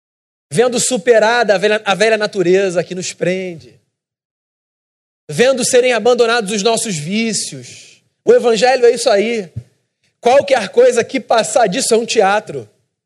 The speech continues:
Qualquer coisa que passar disso é como fazer oração na praça em pé, pra ser visto pelo homem.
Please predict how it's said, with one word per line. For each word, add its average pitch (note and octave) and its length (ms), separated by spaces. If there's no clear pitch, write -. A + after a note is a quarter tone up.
Qualquer A#3+ 500
coisa C4 420
que C#4 120
passar A3 420
disso F3+ 460
é A3 120
como B3+ 260
fazer A3 260
oração B3+ 380
na B3+ 120
praça A#3+ 360
em A#3+ 80
pé, G#3+ 300
pra - 340
ser A3 180
visto A3 260
pelo A#3+ 240
homem. G3 480